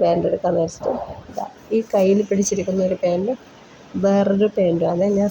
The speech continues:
സെലക്ട് ചെയ്തത്. അപ്പോൾ രണ്ട് പാൻറ്റ് രണ്ട് ബനിയനൊക്കെ എടുത്ത് ഇനി അവിടുന്ന് ബില്ലാക്കിയിട്ട്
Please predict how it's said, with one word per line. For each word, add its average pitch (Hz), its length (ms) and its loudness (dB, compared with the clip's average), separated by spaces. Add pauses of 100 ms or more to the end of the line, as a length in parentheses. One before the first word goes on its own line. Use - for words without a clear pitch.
സെലക്ട് 185 380 -2
ചെയ്തത്. 202 360 0 (1080)
അപ്പോൾ 185 260 -2
രണ്ട് 196 320 2
പാൻറ്റ് 190 320 0 (920)
രണ്ട് 208 300 2
ബനിയനൊക്കെ 196 640 2
എടുത്ത് 185 280 -2 (440)
ഇനി 214 200 0
അവിടുന്ന് 196 340 0 (760)
ബില്ലാക്കിയിട്ട് 208 680 2